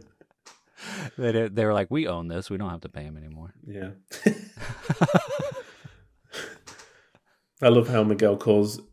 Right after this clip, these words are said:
Speaker 2: the Lego Spider-Man the best we've got. Or he's
Speaker 1: Yeah.
Speaker 2: like, "You're one of the best."
Speaker 1: Yeah.
Speaker 2: <laughs>
Speaker 1: Yeah, but, like, Lego New York looks cool.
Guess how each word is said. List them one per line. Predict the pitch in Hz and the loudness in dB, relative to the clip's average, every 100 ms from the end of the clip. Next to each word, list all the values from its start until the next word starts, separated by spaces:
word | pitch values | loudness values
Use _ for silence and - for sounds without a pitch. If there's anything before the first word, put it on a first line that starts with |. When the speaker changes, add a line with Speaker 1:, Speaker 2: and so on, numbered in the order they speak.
| _ | _
Speaker 2:
the | 107 | 0
Lego | 98 98 95 | 2 2 -2
Spider-Man | - 95 98 92 | 0 0 2 -2
the | 92 | -2
best | 92 - | -4 -6
we've | 92 - | -6 -4
got. | 104 - - _ _ _ _ _ _ _ _ _ _ _ - 113 113 | -6 -6 -12 _ _ _ _ _ _ _ _ _ _ _ -20 -8 0
Or | 104 | 2
he's | 95 | 2
Speaker 1:
Yeah. | 98 | 2
Speaker 2:
like, | 113 | 4
"You're | 101 | 4
one | 98 | 4
of | |
the | 92 | 2
best." | 95 92 - - _ - - | -2 -4 -10 -16 _ -12 -10
Speaker 1:
Yeah. | 78 69 - _ _ - _ - - | -8 -10 -12 _ _ -20 _ -18 -6
Speaker 2:
<laughs> | 156 - 151 - 233 - _ _ _ _ _ _ _ - _ _ _ _ _ _ | -6 -6 -10 -10 -20 -20 _ _ _ _ _ _ _ -20 _ _ _ _ _ _
Speaker 1:
Yeah, | 123 147 | -2 -2
but, | 127 127 | 0 0
like, | 123 120 | 0 -2
Lego | 104 107 127 151 | -2 -2 0 0
New | 147 117 | 0 -2
York | 95 92 123 - | -4 -4 -6 -6
looks | 98 - - | -10 -10 -18
cool. | - - 104 98 73 78 | -12 -8 -6 -8 -10 -14